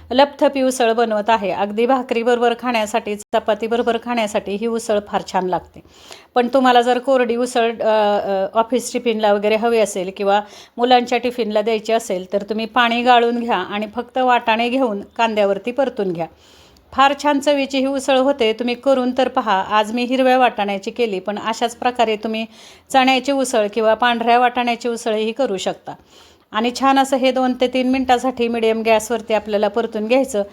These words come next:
आणखीन थोडीशी पाण्याची मला गरज वाटली, मी थोडंसं पाणी घेतलेलं आहे. चवीनुसार इथं मीठ घ्यायचं.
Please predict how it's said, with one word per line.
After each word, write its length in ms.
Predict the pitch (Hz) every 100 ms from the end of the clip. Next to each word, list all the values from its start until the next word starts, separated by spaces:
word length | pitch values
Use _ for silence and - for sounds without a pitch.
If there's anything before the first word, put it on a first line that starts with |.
| - - -
आणखीन 380 | 240 247 277 269
थोडीशी 340 | 285 277 269
पाण्याची 440 | 277 269 247 240 247
मला 200 | 240 233
गरज 300 | 240 233 226
वाटली, 400 | 240 240 190 208
मी 140 | 220 220
थोडंसं 440 | 247 220 214 254
पाणी 280 | 247 233 220
घेतलेलं 420 | 240 240 185 185
आहे. 180 | 196 160 - _ - _ _ -
चवीनुसार 480 | 262 277 269 262 254
इथं 240 | 262 254
मीठ 240 | 254 254 262
घ्यायचं. 440 | 269 277 262 202